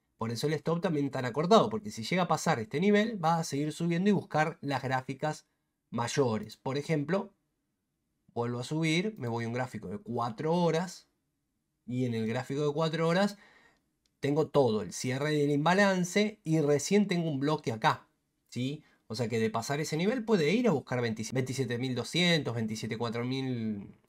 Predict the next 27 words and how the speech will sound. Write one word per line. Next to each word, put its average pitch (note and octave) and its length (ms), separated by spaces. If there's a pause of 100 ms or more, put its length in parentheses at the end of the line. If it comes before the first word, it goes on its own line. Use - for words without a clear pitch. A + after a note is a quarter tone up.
vein-, A#2 320 (320)
bleh, A#2+ 220 (400)
veintisiete B2 420
mil B2 140
cuatrocientos, C3 600
que D#3+ 100
era F3+ 80
lo D#3+ 100
que C#3 60
habíamos D3+ 340
hablado C#3+ 220
el C3+ 60
otro A2+ 180
día. C#3+ 260 (840)
O A2+ 80
sea C3+ 140
que B2 80
tiene G3+ 300
todavía B2 340
posibilidades A2+ 580
de G#2+ 100
hacerlo. - 400 (1120)
Pero A2+ 200
en A2 80
el G#2+ 100
corto C3 320
plazo, F3 540